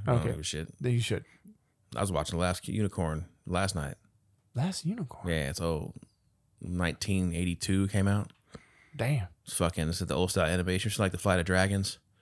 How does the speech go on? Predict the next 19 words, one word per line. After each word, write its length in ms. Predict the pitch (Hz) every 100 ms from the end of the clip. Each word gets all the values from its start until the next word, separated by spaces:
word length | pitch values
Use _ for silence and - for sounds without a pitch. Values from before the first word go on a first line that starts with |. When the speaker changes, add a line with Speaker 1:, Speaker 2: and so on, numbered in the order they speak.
| _
Speaker 1:
or 60 | 90
like 120 | 85
the 60 | -
Hobbit 380 | - 95 95 -
animation 460 | 101 101 95 -
movie. 140 | 104 104
Speaker 2:
Oh, 180 | 165 160
yeah, 160 | 147
yeah, 180 | 147 127
yeah, 160 | 120 117
Speaker 1:
That 40 |
Speaker 2:
yeah. 140 | 104 92
Speaker 1:
style 220 | 101 98
animation. 400 | 101 104 107 165
Speaker 2:
Okay, 240 | 113 131 113
Speaker 1:
Yeah, 120 | 101
Speaker 2:
okay. 120 | 104
Speaker 1:
yeah, 60 | 104
yeah. 320 | 98 90